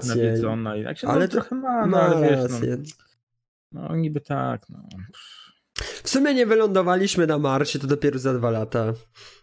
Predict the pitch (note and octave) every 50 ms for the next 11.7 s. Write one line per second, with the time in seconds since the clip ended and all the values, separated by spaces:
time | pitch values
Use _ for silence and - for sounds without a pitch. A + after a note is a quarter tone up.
0 | _ _ _ _ - C3+ B2+ A#2 B2 A#2+ A2+ A#2+ A2+ A2+ A#2 A#2 A#2 A#2 - _
1 | _ _ - - D#3+ F3 E3 - - E3 D3+ D3 D3 C#3+ C#3+ C#3 C3 C3 B2+ B2+
2 | B2+ B2+ B2 B2 B2 A#2+ A#2 A2 A2+ A2 A2 A2+ A#2 C3 C3 - - C3 B2 A#2+
3 | A2 - - A#2+ A#2+ A2 G#2+ G#2+ A2+ A2+ A2 A2+ A2 G#2 G#2 G2 G#2 G#2 G#2 G#2
4 | G#2 G#2 G2+ G2 G2 G2+ G#2+ G#2+ G#2 - _ _ _ _ - - G#2+ G#2+ - G#2
5 | G2+ G#2 G#2+ G#2 A2 A2 G#2 G#2 A2 A#2+ A2+ G#2 - A#2 G#2+ G2+ G2+ - - A2+
6 | G#2 G2+ G#2 F2+ G#2 G#2 G#2 G#2+ - D#3 A3 D#4+ E4 - G2+ G2 G2 G#2+ - F#3+
7 | - G#2 G2+ - - - A2+ C#3 F3+ F#3+ - A3+ A3+ - - - F#3 F#3+ G#3 G3+
8 | - G3+ - - G#3 G3+ F#3+ - C#3+ B2+ - C3 B2 A#2+ A2+ A2 A2 A2+ G#2+ A2+
9 | A2+ A#2 A#2 - _ - - - - - - - - C4 B3+ B3 A#3 A3 A3 G#3+
10 | G#3+ G3+ - - D3+ C#3+ C3 B2 - - - - A2+ G#2 A#2 A2 G#2+ G#2+ G2+ G2
11 | F#2+ G2 G2 G2 F#2+ F#2 G2 - - - - - -